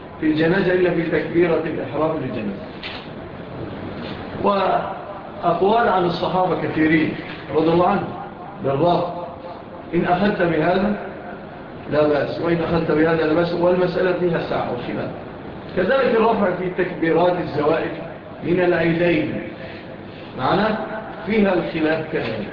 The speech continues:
طيب، "وإذا رفع من الركوع ولا يرفعهما بين السجدتين". لو أنه رفع بين السجدتين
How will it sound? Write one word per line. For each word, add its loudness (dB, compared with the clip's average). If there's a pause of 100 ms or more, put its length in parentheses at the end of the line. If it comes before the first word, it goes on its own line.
(2500)
طيب، 2 (760)
"وإذا 4
رفع 2
من 4
الركوع 2
ولا 2
يرفعهما 0
بين 2
السجدتين". -2
لو 2
أنه 2
رفع 2
بين 2
السجدتين 0